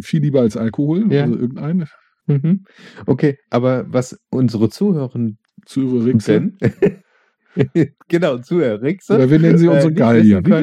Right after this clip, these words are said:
Speaker 1: willst du unsere Gallier nennen?
Speaker 2: Na, das ist übrigens auch eine Frage, die ich mir gestellt hab. Alle anderen Podcasts haben inzwischen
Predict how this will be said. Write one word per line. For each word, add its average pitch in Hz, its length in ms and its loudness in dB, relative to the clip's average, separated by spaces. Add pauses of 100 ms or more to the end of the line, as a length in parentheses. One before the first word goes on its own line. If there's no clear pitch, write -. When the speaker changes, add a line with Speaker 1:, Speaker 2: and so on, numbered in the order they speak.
Speaker 1:
willst 302 240 -2
du 302 40 -2
unsere 294 200 -6
Gallier 320 360 -2
nennen? 71 420 -10 (360)
Speaker 2:
Na, 117 520 -2 (140)
das 135 220 -2
ist 151 60 2
übrigens 120 440 -4
auch 117 220 -6
eine 113 240 0
Frage, 107 360 -4
die 104 140 -8
ich - 140 -12
mir 104 180 0
gestellt 104 420 -2
hab. 123 140 -2 (140)
Alle 117 220 -2
anderen 120 360 -2
Podcasts - 720 -6
haben 98 240 -2
inzwischen 104 560 -2